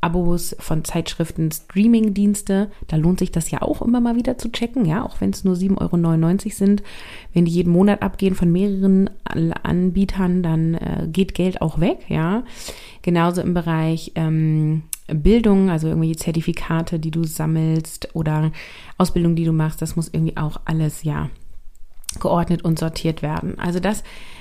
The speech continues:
äh, einfach nur mal als Beispiele,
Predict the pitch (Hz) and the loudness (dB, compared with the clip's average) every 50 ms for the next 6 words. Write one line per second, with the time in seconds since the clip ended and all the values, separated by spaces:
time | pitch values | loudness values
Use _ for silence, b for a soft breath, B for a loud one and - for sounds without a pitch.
0 | B - - - 190 185 180 175 175 - - - - - - - - - 185 180 | B -6 0 2 2 4 2 2 0 -2 -4 -10 -16 -18 -16 -8 -4 -2 0 2
1 | 196 170 175 196 190 185 170 - - 160 - - - 165 185 220 - - 226 214 | 4 6 6 6 6 6 4 2 0 -2 0 0 2 2 2 2 0 0 0 0
2 | 208 208 208 214 | 2 2 2 2